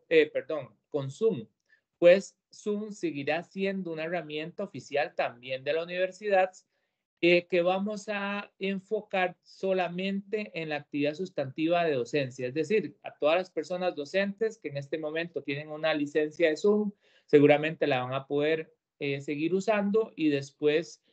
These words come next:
eh, vamos a mover las licencias de, que usa la, la administración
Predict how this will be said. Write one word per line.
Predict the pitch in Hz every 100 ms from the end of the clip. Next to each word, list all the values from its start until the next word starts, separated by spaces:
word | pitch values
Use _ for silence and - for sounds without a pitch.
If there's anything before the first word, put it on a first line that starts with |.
| _ _ _
eh, | - 165 151
vamos | 160 165 185
a | 190
mover | 160 147 170 160
las | 151 180
licencias | 196 208 196 190 143 127 123
de, | 139 147 165 165 151 139 -
que | 143
usa | 143 190
la, | 180 147 127 -
la | 143
administración | 156 170 185 196 - 190 175 196 202